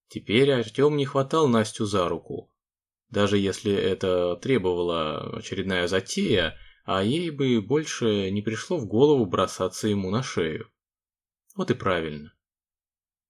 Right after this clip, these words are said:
Кранты их предыдущему понебратству, а дружба от этого не страдает. "Настя, а ты кого бы хотела, сына или дочку?"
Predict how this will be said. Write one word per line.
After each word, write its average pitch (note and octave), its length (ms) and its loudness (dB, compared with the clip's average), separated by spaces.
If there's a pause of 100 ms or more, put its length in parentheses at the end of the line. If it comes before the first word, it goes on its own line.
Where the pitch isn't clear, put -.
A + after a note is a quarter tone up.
(120)
Кранты A2+ 580 2
их - 140 -6
предыдущему A2 800 0
понебратству, F2+ 840 0 (260)
а G#2 160 0
дружба B2 460 4
от F#2 100 -2
этого C#3 280 2
не D3 100 -2
страдает. D3+ 680 -2 (1500)
"Настя, C#3 400 0
а - 20 0
ты C#3+ 360 4
кого E3 280 2
бы C3 120 6
хотела, F#2 920 0
сына D#3 300 0
или F#2 220 4
дочку?" A2 540 -2